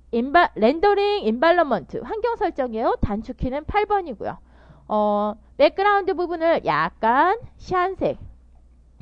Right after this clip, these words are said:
그레이색, 아, 시안색이 아니라 그레이색을 만들었고요. 자, 렌더링을 한번 설정해서 렌더를 걸어볼까요? 자, 전체를 그룹을 한번 묶어보죠.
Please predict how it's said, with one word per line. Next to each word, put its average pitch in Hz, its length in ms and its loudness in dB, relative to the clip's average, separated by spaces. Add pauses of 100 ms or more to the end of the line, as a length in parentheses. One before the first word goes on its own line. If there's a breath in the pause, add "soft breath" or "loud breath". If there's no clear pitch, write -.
(240)
그레이색, 381 500 2
아, 190 100 -2
시안색이 349 460 -2
아니라 214 240 -2
그레이색을 285 560 -2
만들었고요. 185 680 -2 (320 soft breath)
자, 160 120 -4
렌더링을 294 460 0
한번 311 260 -2
설정해서 285 720 -2 (260 soft breath)
렌더를 220 360 0
걸어볼까요? 208 840 0 (1700)
자, 180 160 -14
전체를 349 480 -2
그룹을 277 360 -6
한번 262 240 -4
묶어보죠. 226 580 -4